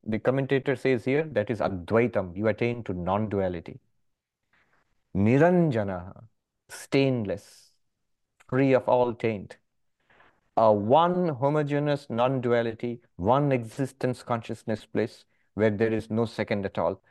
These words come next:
There is no possibility of any samsara. There is no possibility of any harm, of any sin,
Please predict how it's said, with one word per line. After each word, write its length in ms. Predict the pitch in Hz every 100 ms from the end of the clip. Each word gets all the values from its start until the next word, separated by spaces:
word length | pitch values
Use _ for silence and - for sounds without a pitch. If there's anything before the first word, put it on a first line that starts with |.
| -
There 160 | 127 139
is 120 | 127
no 300 | 123 147 160
possibility 880 | - - 143 - 170 156 143 139
of 100 | 127
any 160 | 123 120
samsara. 640 | 113 110 104 107 101 101 101 _ _
There 160 | 120 127
is 120 | 113
no 180 | 143 143
possibility 760 | - 131 165 147 139 139 131
of 200 | 117 110 -
any 320 | 113 117 110 _ -
harm, 640 | - - 117 120 120 120 120
of 140 | 117 -
any 260 | 113 117 113
sin, 540 | - - 120 123 113